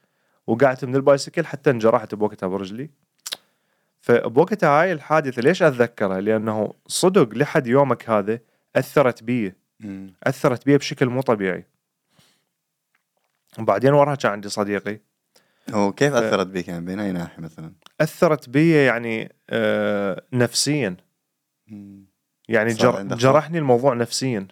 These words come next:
Speaker 2: أها، أوكي.
Speaker 1: إنه شنو سويت أنا؟ ل-، لحد الآن أنا ما أعرف شنو سويت لحتى يضربني با-، يعني أنا دائمًا مثل ما قلت لك،
Speaker 2: مم.
Speaker 1: أحب، أحب المنطق.
Speaker 2: مم.
Speaker 1: أحب إنه أنا تعديت على حقك، فأنت رد-، رجعت لي ال-،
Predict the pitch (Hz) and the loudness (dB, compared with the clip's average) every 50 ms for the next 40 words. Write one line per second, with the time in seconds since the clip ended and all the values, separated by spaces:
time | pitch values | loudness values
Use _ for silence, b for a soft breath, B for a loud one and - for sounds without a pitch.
0 | _ _ - 90 101 104 98 95 92 92 - - 117 117 117 120 120 120 123 120 | _ _ -10 -8 -6 -4 -4 -4 -6 -10 -10 -10 -8 -4 -2 0 0 2 4 2
1 | 120 - - - 160 165 175 165 - 139 117 113 110 107 - 101 95 95 95 98 | 2 2 0 0 2 4 4 4 4 4 6 6 4 2 0 -4 -4 -4 -4 -2
2 | 113 131 120 - - 135 135 - 165 143 143 139 131 127 120 120 123 139 143 139 | -2 -2 -2 -2 -4 -6 -2 -2 0 2 4 4 4 4 2 0 0 0 0 0
3 | - - 143 139 - - 127 117 113 110 - 113 113 - 110 - 120 110 107 101 | -2 -4 -2 0 2 4 6 6 6 4 2 -2 -10 -12 -6 0 2 2 2 2
4 | 107 107 92 107 104 92 101 98 - 175 131 117 113 113 117 117 - 139 147 151 | 2 0 0 -4 -2 -2 -2 -2 -2 -4 -2 0 0 0 0 0 0 0 0 0
5 | 135 131 160 165 156 143 127 123 135 - - 143 123 110 101 104 - 104 101 - | 2 2 2 2 2 0 -2 -4 -4 -4 -4 -2 -2 -2 -2 -2 -4 -4 -4 -4
6 | - _ - 101 95 98 98 101 b b b b b - - - - 156 139 - | -8 _ -12 -10 -10 -10 -12 -14 b b b b b -8 -6 -2 0 -2 -2 -2
7 | _ - 131 - - 151 143 139 139 123 120 127 135 127 - 98 - - - _ | _ -6 -6 -4 -2 -4 -2 -2 0 2 2 2 0 0 -2 -4 -4 -6 -10 _
8 | _ _ _ _ - 98 95 92 92 101 110 101 135 135 127 131 127 120 117 113 | _ _ _ _ -14 -10 -10 -8 -6 -6 -2 0 0 0 0 -2 -4 -4 -4 -4
9 | 117 113 - 123 127 131 123 117 - 113 117 117 120 139 143 135 123 139 131 - | -4 0 0 0 0 0 -2 -4 -2 -2 0 2 2 2 4 4 2 2 0 -2
10 | - 135 - - 143 147 143 - - 123 127 131 - 131 117 117 110 101 - 113 | -6 -8 -4 -2 -2 -2 -2 -2 -2 -2 -2 0 2 2 2 2 0 0 0 0
11 | 113 120 117 113 123 113 117 123 - - 117 107 101 98 95 | 2 2 2 2 0 0 0 0 -2 -6 -6 -6 -6 -8 -10